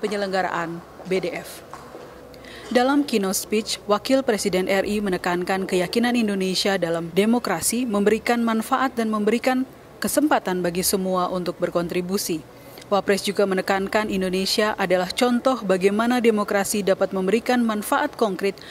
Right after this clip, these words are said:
bagi masyarakat berupa kemakmuran dan perdamaian. Indonesia telah memilih demokrasi sebagai jalan hidup bernegara yang diyakini sebagai pilihan terbaik.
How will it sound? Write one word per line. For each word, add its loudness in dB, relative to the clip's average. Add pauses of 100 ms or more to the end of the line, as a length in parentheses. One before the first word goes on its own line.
(140)
bagi 2
masyarakat 0 (320)
berupa 4
kemakmuran 2
dan 0
perdamaian. 0 (480)
Indonesia 2
telah 2
memilih 2
demokrasi 2
sebagai 2
jalan 2
hidup 0
bernegara 0 (260)
yang 2
diyakini 4
sebagai 2
pilihan 0
terbaik. -4